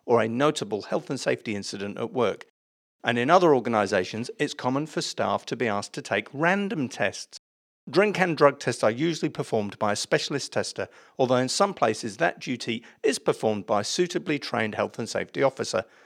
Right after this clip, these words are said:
There are strict procedures and protocols, and everything has to be explained so that informed consent can be obtained. That said, the International Labour Organization, or I L O, does state that employers may only ask employees and other workers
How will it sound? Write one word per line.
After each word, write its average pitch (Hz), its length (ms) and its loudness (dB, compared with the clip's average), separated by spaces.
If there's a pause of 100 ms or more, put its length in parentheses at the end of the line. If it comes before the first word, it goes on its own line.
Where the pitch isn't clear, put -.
(260)
There 135 120 6
are 131 60 4
strict - 400 2
procedures 135 480 -2
and 117 100 -4
protocols, 110 640 -2
and 113 140 -2
everything 143 380 -4
has 131 180 -6
to - 80 -16
be 123 80 -2
explained 101 480 -4 (180)
so 113 200 0
that 107 140 0
informed 131 500 -2
consent 139 500 -6
can 120 180 -4
be 101 100 -4
obtained. 104 680 -6 (600)
That 135 240 2
said, 185 320 4 (220)
the 147 100 4
International 165 580 0
Labour 160 280 4
Organization, 110 760 -2
or - 260 -2
I 156 220 4
L 101 140 4
O, 98 100 2
does 156 260 4
state - 420 2
that 107 200 0
employers 147 640 0
may 113 240 -4
only 185 380 -2
ask 104 280 -4
employees 104 600 -4
and 101 160 -4
other 165 160 4
workers 104 460 0